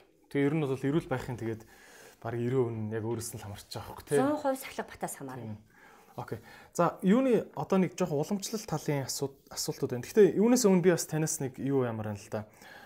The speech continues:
Speaker 1: Аа, тэгээ өнөөдрийн дугаар маань бас, а, нийслэлийн гэр бүл хүүхэд залуучуудын хөгжлийн газартай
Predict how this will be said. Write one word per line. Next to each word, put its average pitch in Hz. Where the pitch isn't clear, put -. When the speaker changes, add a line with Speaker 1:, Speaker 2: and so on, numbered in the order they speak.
Speaker 1:
Аа, 104
тэгээ 147
өнөөдрийн 170
дугаар 131
маань 120
бас, -
а, 110
нийслэлийн 165
гэр 156
бүл 139
хүүхэд 156
залуучуудын 120
хөгжлийн 113
газартай 107